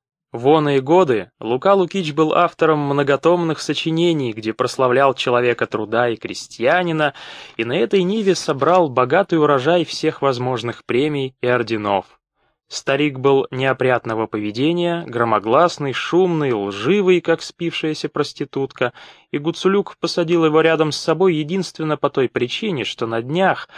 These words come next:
Луку Лукича возили к премьеру, который якобы советовался с ним, как дальше быть с Чечней. При первых тостах Лука Лукич вел себя прилично, насыщался икрой и нежным гусиным паштетом,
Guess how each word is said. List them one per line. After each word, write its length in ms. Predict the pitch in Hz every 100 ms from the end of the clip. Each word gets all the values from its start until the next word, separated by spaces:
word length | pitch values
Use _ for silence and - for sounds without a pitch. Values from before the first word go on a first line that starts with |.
| - -
Луку 300 | 123 147 202
Лукича 500 | 202 185 170 208 190
возили 460 | 180 156 185 160 _ _ _
к 80 | -
премьеру, 600 | - 143 143 156 214 202
который 380 | - 165 196 180
якобы 400 | 165 202 180 170
советовался 720 | - 165 180 175 160 151 151
с 100 | -
ним, 220 | 180 196
как 280 | 165 165 135
дальше 360 | 139 180 - 170
быть 220 | 135 151
с 60 |
Чечней. 760 | - - 151 - 131 107 92 95 _ _ _ _ _ _ _ _ _ _ _
При 120 | 123
первых 400 | 135 135 135 127
тостах 560 | 185 185 - 95 - -
Лука 340 | 107 113 151
Лукич 400 | 143 135 156 -
вел 200 | 131 123
себя 280 | - 110 101
прилично, 800 | - 98 104 170 - 196 196 170
насыщался 760 | 151 160 185 - 214 202 - 170
икрой 380 | - 147 165 147
и 100 | 143
нежным 460 | 147 139 135 131
гусиным 420 | 120 - 117 107
паштетом, 640 | 95 95 - - 160 165